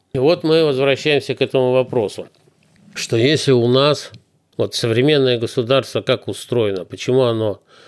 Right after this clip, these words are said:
эта демократия, не превращается в охлократию? Потому что это вообще не демократия. На самом деле это тирания, скрытая тирания, которая с помощью олигархии,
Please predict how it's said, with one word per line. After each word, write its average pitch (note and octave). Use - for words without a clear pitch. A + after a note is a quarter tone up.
эта G2+
демократия, A2
не G2+
превращается G2+
в G#2+
охлократию? G#2+
Потому A#2+
что A2+
это A2+
вообще A#2+
не D3
демократия. A2
На G2+
самом D3+
деле C#3
это A2
тирания, A#2
скрытая B2
тирания, G2
которая C3
с -
помощью D3+
олигархии, A2